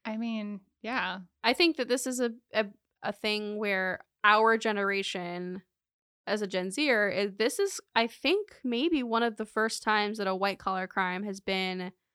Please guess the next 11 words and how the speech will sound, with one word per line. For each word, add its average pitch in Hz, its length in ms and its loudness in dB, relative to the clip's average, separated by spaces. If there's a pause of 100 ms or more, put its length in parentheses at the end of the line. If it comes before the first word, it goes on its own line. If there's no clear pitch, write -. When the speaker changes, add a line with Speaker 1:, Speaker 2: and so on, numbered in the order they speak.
(480)
Speaker 2:
in 240 160 4
the 220 80 2
news 220 320 0
media 190 440 0
where 220 200 2
we 214 100 0
have 208 300 2
such, - 360 0 (580)
like, 208 140 -6
widespread 202 600 2
access - 800 2